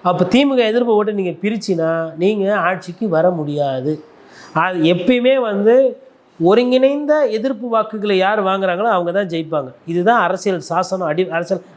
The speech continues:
அடிப்படை. இந்த அடிப்படை புரியாம அவர் வந்து கோல் போஸ்ட் இங்க இருக்கு அப்படின்னா இங்க அடிப்பாரு,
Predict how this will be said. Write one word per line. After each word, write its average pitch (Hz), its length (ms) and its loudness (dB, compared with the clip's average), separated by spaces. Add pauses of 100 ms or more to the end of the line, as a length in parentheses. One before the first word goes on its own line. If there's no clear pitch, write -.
அடிப்படை. 185 480 2 (300)
இந்த 196 220 2
அடிப்படை 226 440 2
புரியாம 220 540 2
அவர் 202 180 2
வந்து 185 320 -4 (840)
கோல் 254 220 6
போஸ்ட் 226 280 2
இங்க 220 200 2
இருக்கு 220 260 0
அப்படின்னா 196 420 4
இங்க 226 240 2
அடிப்பாரு, 190 500 2